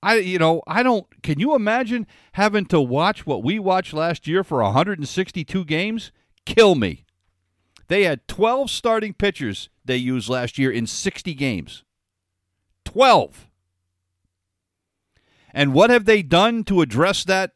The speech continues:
this year? Oh, let me answer that for you. Nothing. Matt Andriese. Oh, Matt Andriese, who hasn't been a starter in a while and is a, is a, is a middling,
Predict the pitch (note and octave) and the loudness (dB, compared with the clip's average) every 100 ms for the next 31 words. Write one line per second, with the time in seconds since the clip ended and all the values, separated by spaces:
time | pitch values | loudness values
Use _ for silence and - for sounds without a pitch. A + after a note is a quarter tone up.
0 | _ _ B2+ G3 - G3+ A#3 - _ - | _ _ 2 2 2 -4 -4 -6 _ 2
1 | F#3 F#3 A#3 G#3 G#3+ F3+ D3+ - C#3 F#2 | 4 4 2 -2 -2 -2 -4 0 -2 -2
2 | D#2 _ _ G#2+ C3+ D#3+ - A2 E2 _ | -6 _ _ -6 2 2 2 -4 -6 _
3 | _ _ _ _ _ - C3+ G3 G3+ F3 | _ _ _ _ _ -2 0 2 2 -2
4 | B2+ D#3+ A2 - - _ _ _ - G3+ | 0 2 2 -2 -14 _ _ _ 2 6
5 | A#3 G3+ A#2+ - - _ _ _ _ _ | 8 8 6 2 -14 _ _ _ _ _
6 | _ _ _ - F#3 A3 E3+ F3 F#3+ - | _ _ _ -2 0 0 0 0 0 0
7 | D#3+ D3+ C#3 D#3+ C#3+ D3+ B2+ D#3 A#2+ E3 | 0 2 0 -2 -4 -6 -2 -2 -2 2
8 | D#3+ D3 C3+ A2+ A#2 B2 B2+ A2+ G#2 G#2+ | 2 2 0 2 2 2 0 -2 -6 -10
9 | - _ C#3+ C3 C3 C3 - C#3+ C3 E3 | -14 _ -4 0 0 -2 -8 -12 -8 -6
10 | C#3+ B2+ C3 B2+ A2+ G#2 G2+ A2+ C#3 G3 | -6 -6 -4 -4 -2 -4 -4 -2 2 2
11 | F#3+ E3 D3 C3+ | 2 0 0 -2